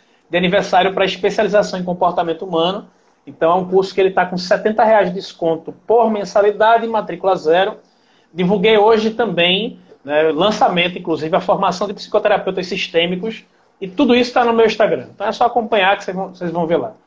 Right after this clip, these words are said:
Não vou tomar muito os cinco minutos aqui, não. E agradecer muito a você, Oswaldo, te parabenizar pelo trabalho. Assim, eu fico muito orgulhoso em ver minhas cria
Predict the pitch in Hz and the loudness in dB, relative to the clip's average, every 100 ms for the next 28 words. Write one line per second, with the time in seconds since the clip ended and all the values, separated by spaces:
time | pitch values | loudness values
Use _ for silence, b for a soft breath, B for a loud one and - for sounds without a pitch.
0 | _ _ _ 170 156 185 196 185 170 175 | _ _ _ -4 -2 0 0 0 0 -2
1 | 160 147 147 - 180 160 156 147 151 165 | -2 -2 -4 -6 -6 -2 -2 -2 -2 0
2 | 185 202 208 214 208 202 175 240 240 214 | 2 4 4 2 0 -2 0 0 2 0
3 | 190 190 165 156 165 - b b b - | 0 0 2 2 0 -2 b b b -8
4 | - 202 190 196 180 - 185 185 170 160 | 0 2 2 2 2 0 0 0 0 2
5 | 170 180 180 165 151 196 185 190 208 202 | 2 2 0 -4 -4 -4 -2 0 2 2
6 | 175 185 185 170 175 190 185 - 156 180 | 2 2 0 -2 -2 -4 -6 -6 -4 -2
7 | - | -4